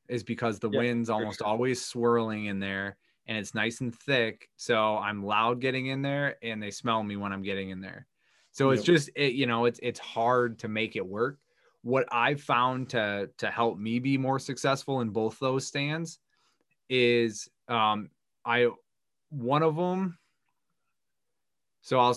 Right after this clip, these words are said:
Speaker 1: I'll start with the one that we call the ditch. Um, you cross a creek. So right in the bottom, right in the very of, very part of the bottom, you cross a creek, and then you have a contributary, or a tributary, I should say, that's dry. So a dry ditch.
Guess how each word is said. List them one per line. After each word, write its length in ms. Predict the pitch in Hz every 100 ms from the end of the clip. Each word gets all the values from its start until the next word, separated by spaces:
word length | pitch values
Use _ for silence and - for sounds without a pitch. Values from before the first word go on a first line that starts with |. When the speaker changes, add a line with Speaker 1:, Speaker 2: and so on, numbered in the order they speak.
| 104
Speaker 1:
I'll 120 | 127
start 320 | 120 151 156 151
with 140 | 147
the 80 | 127
one 360 | 117 123 120
that 120 | 117 110
we 80 |
call 260 | 98 117 107
the 120 | 101
ditch. 520 | 92 104 98 - - -
Um, 440 | 113 110 107 104 101
you 160 | 117
cross 380 | - 127 131 -
a 40 | 127
creek. 560 | - 123 131 - - -
So 200 | 135 117
right 240 | 107 120
in 80 | 131
the 60 | 131
bottom, 460 | 123 110 113 120 _ -
right 140 | 120
in 60 | 120
the 60 |
very 260 | 107 113 123
of, 180 | 117 113 - _
very 220 | 123 127 123
part 180 | 123
of 40 | 113
the 60 |
bottom, 240 | 107 110 104
you 120 | 101
cross 400 | - 123 135 -
a 40 |
creek, 440 | 143 143 131 117 - - - _ -
and 240 | 123 120
then 340 | 117 113 113 107
you 120 | 117
have 220 | 120 117
a 60 | 110
contributary, 1000 | 113 101 151 123 117 120 107 107 113 - _
or 80 | 110
a 60 | 104
tributary, 600 | 143 113 101 101 98 101
I 60 |
should 200 | 101 -
say, 300 | - 110 113 - - _
that's 240 | 113 101 101
dry. 480 | 110 110 95 98 -
So 200 | 127 110
a 40 |
dry 320 | 95 110 101 101
ditch. 540 | 90 90 - -